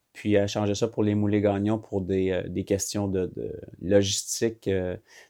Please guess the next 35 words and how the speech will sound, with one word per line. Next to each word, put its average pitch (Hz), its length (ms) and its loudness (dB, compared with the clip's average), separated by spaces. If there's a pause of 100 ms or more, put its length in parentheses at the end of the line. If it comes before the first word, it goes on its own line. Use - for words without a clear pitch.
(220)
dans 101 180 4
le 98 60 4
fond, 110 160 0
monsieur 101 240 0
Gagnon 101 260 0
avait 101 160 0
des, 92 480 -2
certaines 101 540 -2
dettes, 110 260 4
alors 98 380 0
on 95 100 -4
a 98 60 -4
changé 98 280 -6
ça 95 140 -8
pour 104 180 -6
les 98 140 0
Moulets 101 280 0
Gagnons. 95 380 -2 (920)
Et 104 100 6
aujourd'hui, 104 540 6
depuis 104 320 0
deux 110 140 6
mille 110 220 4
douze, 107 400 -2
euh, 95 120 0
ça 95 160 -4
fait - 180 -4
quand 98 180 -4
même, 101 280 0
euh, 90 160 -4 (540)
huit 104 340 6
ans 120 200 8
que 107 180 2
ça 98 200 4
roule. 113 300 4